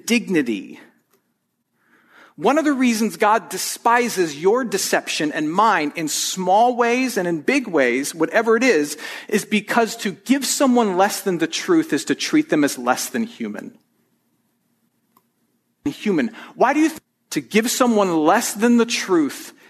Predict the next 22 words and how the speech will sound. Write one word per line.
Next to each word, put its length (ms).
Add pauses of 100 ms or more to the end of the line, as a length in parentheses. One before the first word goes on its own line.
(120)
is 120
to 100
treat 360
them 220
as 160
less 380
than 180
human. 480 (200)
Why 180
do 80
you 80
think 260
it 80
hurts 420
when 140
you 100
realize 460
someone's 420
been 220
lying 420
to 140
you? 320